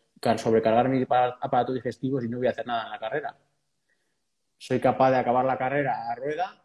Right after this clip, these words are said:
sin comer nada, sin, porque <laughs> si estoy, estoy cetoadaptado. Entonces, aquí en función de, de, de, ahora, si estás en la escapada y, y te estás,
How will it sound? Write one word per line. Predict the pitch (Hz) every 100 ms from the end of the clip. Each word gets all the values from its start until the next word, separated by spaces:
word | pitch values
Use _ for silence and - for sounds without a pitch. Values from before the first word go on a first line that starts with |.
| _
sin | - 123
comer | 117 117 110
nada, | 139 131 - -
sin, | _ 131 -
porque | 131 113
<laughs> |
si | 117 - 139
estoy, | - 139 139
estoy | 143 139
cetoadaptado. | 131 131 123 110 - 147 117
Entonces, | 113 123 131 135 _ _ _
aquí | 110 104 123
en |
función | 123 131 117 135
de, | 135 127 -
de, | 120 120
de, | 117 113 113 - -
ahora, | 147 147
si | 120
estás | 107 - 135
en | 156
la | 139
escapada | 143 - 175 139 113
y, | 113 117
y | 113
te | -
estás, | - -